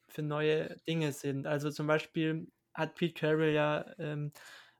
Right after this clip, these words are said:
in Bezug auf zum Beispiel die Passlastigkeit der Seahawks, äh,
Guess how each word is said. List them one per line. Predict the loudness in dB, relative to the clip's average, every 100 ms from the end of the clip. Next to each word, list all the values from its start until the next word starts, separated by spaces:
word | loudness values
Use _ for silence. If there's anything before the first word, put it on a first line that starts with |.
| _ _ -20
in |
Bezug | -4 2 2
auf | 2
zum | 2
Beispiel | 2 4
die | 0
Passlastigkeit | 2 0 2 2 2 0 0 0 2
der | -2
Seahawks, | 0 2 2 0 -4 -12 -10
äh, | -6 -4 -4